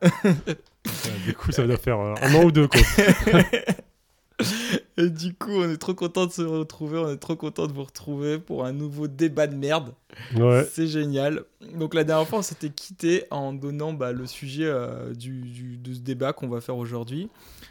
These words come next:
Speaker 1: Donc le sujet, c'était, est-ce qu'il vaut mieux acheter de la marque ? Donc Jaf, on a défini ensemble avant le débat, pour nous, qu'est-ce qu'on allait, euh,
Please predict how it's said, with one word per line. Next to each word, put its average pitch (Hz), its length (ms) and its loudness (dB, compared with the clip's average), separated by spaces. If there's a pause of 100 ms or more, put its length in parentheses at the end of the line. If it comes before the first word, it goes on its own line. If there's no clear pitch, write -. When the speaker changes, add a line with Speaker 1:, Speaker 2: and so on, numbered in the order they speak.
(160)
Speaker 1:
Donc 123 140 -10
le 135 60 -4
sujet, 139 280 -6
c'était, 151 640 -8
est-ce 131 160 -10
qu'il 135 200 -12
vaut 131 180 -10
mieux 151 320 -4
acheter 139 460 -4
de 127 120 -10
la 131 120 -2
marque ? - 460 -10 (1000)
Donc 139 180 -6 (120)
Jaf, 156 320 -2
on 135 160 -8
a 135 80 -4
défini 147 460 -8
ensemble 143 440 -6
avant 123 220 -8
le 127 60 -10
débat, 151 440 -2 (200)
pour 139 160 -8
nous, 160 140 -4
qu'est-ce 143 200 -6
qu'on 135 180 -8
allait, 131 340 -6
euh, 120 160 -8